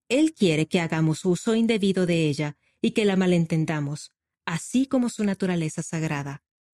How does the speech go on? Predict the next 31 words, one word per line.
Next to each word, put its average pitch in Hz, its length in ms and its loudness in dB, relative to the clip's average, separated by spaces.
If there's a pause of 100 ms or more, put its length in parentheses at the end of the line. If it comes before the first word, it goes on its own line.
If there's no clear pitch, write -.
(1000)
Él 262 220 6
a 294 80 6
veces 202 340 0
nos 185 220 0
confunde 208 560 0
en 185 160 0
cuanto 180 340 0
a 165 60 0
la 165 80 0
diferencia 190 600 0
que 254 160 0
existe - 720 -4
entre 190 320 0
lo 170 140 0
que 165 240 -2
es 226 100 -4
sagrado 240 720 -4
y 202 100 0
lo 185 160 0
que 170 220 0
es - 80 -6
secreto, 165 640 -6 (340)
para 240 200 0
hacernos 285 440 2
sentir 233 400 2
avergonzados 160 800 -2
al 170 160 -2
tener 180 300 -2
sensaciones 196 680 -4
sexuales 170 540 -6
apropiadas, - 720 -8